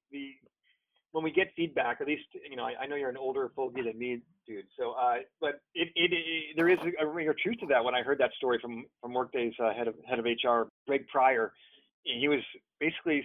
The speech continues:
saying, "Yeah, it, it rang true to me that if you're gonna get called into the boss's office, normally that's a problem 'cause we got so little feedback." Uh, but that's one reason why I, I'm hopeful about the younger folks pushing for more feedback 'cause we all benefit from it. Uh,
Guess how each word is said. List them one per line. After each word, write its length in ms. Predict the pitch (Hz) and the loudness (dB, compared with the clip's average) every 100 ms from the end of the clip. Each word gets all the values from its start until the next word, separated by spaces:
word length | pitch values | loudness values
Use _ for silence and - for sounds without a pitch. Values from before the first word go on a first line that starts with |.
| - | 0
saying, 280 | 151 147 | 0 0
"Yeah, 180 | 156 180 | 2 0
it, 560 | 131 131 _ - 143 139 | 0 -4 _ -12 -10 -6
it 80 | 139 | 0
rang 240 | 147 143 - | 0 -2 -6
true 120 | 165 | -2
to 60 | 202 | 0
me 100 | 175 | 0
that 180 | 131 131 | 0 -4
if 180 | 131 160 | -6 0
you're 140 | 165 | 2
gonna 180 | 156 156 | 2 0
get 240 | 147 147 | 2 0
called 220 | - 151 156 | 4 6 6
into 260 | 160 143 | 2 -2
the 60 | 131 | -2
boss's 380 | 127 147 139 123 | 2 2 2 6
office, 380 | 220 170 160 156 - _ - - - | 6 6 0 -2 -14 _ -20 -10 -2
normally 260 | 277 233 | 0 2
that's 160 | 208 - | 2 2
a 80 | - | 2
problem 400 | 202 220 175 185 - - - - | 4 4 2 -6 -12 -20 -16 -10
'cause 100 | 151 | -6
we 80 | 151 | 4
got 160 | 180 226 - | 6 6 6
so 80 | |
little 240 | 180 151 120 | 6 4 2
feedback." 320 | 131 104 - _ _ _ _ - | -4 -4 -8 _ _ _ _ -2
Uh, 140 | 135 135 | 2 4
but 60 | |
that's 180 | 160 214 202 | 4 2 2
one 100 | 190 | 2
reason 300 | 185 165 170 | 2 0 -2
why 160 | 165 156 | 0 0
I, 20 | 156 | -2
I'm 100 | 139 | -2
hopeful 400 | 175 262 - 165 | 2 2 2 -2
about 380 | 147 147 151 - _ | 0 0 0 -4 _
the 80 | - | -10
younger 300 | 143 165 170 - | -4 -2 -2 2
folks 240 | 165 147 - - - | 0 0 -10 -18 -2
pushing 340 | 196 202 208 - | 0 0 -2 -4
for 80 | 151 | -6
more 200 | 131 123 | -4 -4
feedback 320 | 143 151 160 | -4 -4 -4
'cause 100 | 151 156 | -4 -2
we 140 | 170 | 0
all 200 | 180 196 | 2 0
benefit 360 | 160 202 240 120 - | -2 -4 -4 -8 -10
from 160 | 90 | -16
it. 60 | 82 _ _ _ _ _ _ _ - | -16 _ _ _ _ _ _ _ -18
Uh, 300 | 110 123 | -14 -14